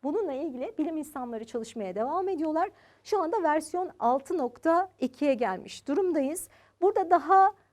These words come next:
e, döngüsel bir süreci işletmeye devam ediyorlar. Fikir üretme, eyleme hazırlanma ve zorluğu hazırlama süreci, zorluğu anlama süreci kendi içerisinde dönüyor. E, ve onun altında da diğer, e, basamakları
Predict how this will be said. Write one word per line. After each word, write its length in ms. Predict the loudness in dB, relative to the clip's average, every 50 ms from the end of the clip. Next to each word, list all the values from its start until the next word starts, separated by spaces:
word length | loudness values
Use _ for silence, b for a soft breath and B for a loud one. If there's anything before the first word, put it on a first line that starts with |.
| b b -2 0
e, 40 | 2
döngüsel 840 | 2 2 2 0 0 0 2 0 -2 -2 2 2 2 4 2 2
bir 140 | 0 -2 -2
süreci 520 | -2 -4 -6 -6 -4 -4 -2 -2 -4 -4 -4
işletmeye 640 | -6 -10 -10 -2 -2 -2 -2 -2 -4 -2 2 2
devam 320 | 2 4 2 2 0 0 0
ediyorlar. 460 | -2 0 0 0 2 4 2 2 0 b b b b b
Fikir 260 | -6 -4 2 4 4
üretme, 460 | 4 4 2 2 0 0 -2 -4 -6 -4
eyleme 420 | 0 2 2 4 4 2 0 0
hazırlanma 580 | 0 0 0 0 0 -2 -2 -2 -4 -4 -4 -4
ve 80 | -6
zorluğu 520 | -4 -2 -4 -2 -2 0 0 0 -2 -2 -4 -6 -10
hazırlama 580 | -8 -6 -6 -4 -4 -6 -6 -6 -6 -4 -6 -6
süreci, 600 | -4 -4 -2 0 0 0 -2 -2 -2 -2 -2 -2
zorluğu 320 | 0 2 2 4 4 2
anlama 360 | 2 2 0 -2 -4 -6 -8 -8
süreci 340 | -8 -6 -8 -6 -8 -8
kendi 300 | -10 -6 -6 -4 -2 -2
içerisinde 580 | -4 -2 -2 -4 -4 -4 -8 -10 -10 -6 -6 -6 -6 -8 b b b b b -2 2
dönüyor. 500 | 2 2 2 2 -4 -6 -10 -12 -18 -20 b b b b b b b b
E, 100 | 0 2 2 4 4 2 2 2 4
ve 140 | 4 4 4
onun 200 | 4 2 2 4
altında 480 | 4 4 2 2 0 -2 -2 0 2
da 60 | 2 2 0 0 -2 -2
diğer, 420 | 2 6 6 6 4 4 -2 -12 -14 -6 0 0
e, 540 | 2 2 2 0 -2 -2 -2 -2 -2 -4 0 0
basamakları 720 | 0 0 0 -4 -4 -4 -6 -6 -4 -4 -4 -2 -2